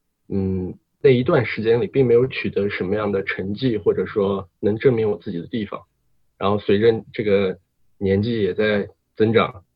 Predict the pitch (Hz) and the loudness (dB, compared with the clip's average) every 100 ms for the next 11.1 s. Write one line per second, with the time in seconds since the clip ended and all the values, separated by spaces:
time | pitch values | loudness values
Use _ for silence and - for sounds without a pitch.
0 | _ _ _ _ _ _ 107 101 101 110 | _ _ _ _ _ _ 0 2 2 -2
1 | 110 120 107 107 120 120 90 73 104 101 | -2 -2 0 -2 0 0 0 2 2 2
2 | 113 107 131 98 - _ _ _ - 147 | -2 -4 -4 -4 -8 _ _ _ -20 -4
3 | 113 107 107 90 - - 113 107 95 71 | -2 0 0 0 -2 0 2 4 2 0
4 | 90 92 82 85 85 - _ _ _ - | -2 -2 -2 -4 -6 -12 _ _ _ -4
5 | 92 92 107 98 95 104 98 80 71 95 | -4 2 4 4 2 -8 -6 -4 -6 -8
6 | - _ _ _ 117 101 71 - - 104 | -16 _ _ _ -2 -2 -4 -10 -12 -6
7 | 95 92 101 104 101 - _ _ _ 101 | -6 -2 0 0 -2 -12 _ _ _ -10
8 | - 123 120 104 123 110 92 - _ _ | 0 2 4 2 0 0 -2 -6 _ _
9 | _ - 101 98 90 87 - 110 98 131 | _ 0 4 6 4 -4 -2 -2 2 2
10 | 131 107 - 101 - 95 95 110 - 92 | 4 2 2 -2 -4 -6 -6 -8 -6 -6
11 | 98 | -8